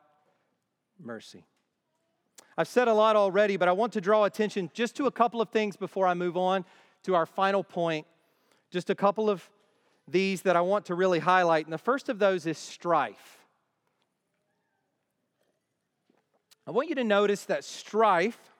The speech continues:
is very much a part of this list. This word means strife,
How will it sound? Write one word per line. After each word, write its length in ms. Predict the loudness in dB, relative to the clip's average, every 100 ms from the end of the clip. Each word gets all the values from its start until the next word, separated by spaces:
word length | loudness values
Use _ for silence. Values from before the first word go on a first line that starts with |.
| _ _ _ _ _ -20 -20
is 120 | -10
very 300 | -2 -2 0
much 280 | 0 -2 -4
a 60 | -12
part 340 | -2 0 0
of 200 | -2 -4
this 360 | -4 -4 -6 -20 _ _ _ _ _ _ _ _ _ _ _ _ _
list. 640 | -2 0 0 -6 -18 -20 -20 _ _ _ _ _ _ _ _ _ _ _ _ -8
This 200 | -6 0
word 360 | 2 2 0
means 580 | -2 -2 -2 -4 -8 -18
strife, 680 | -20 -18 -4 2 2 0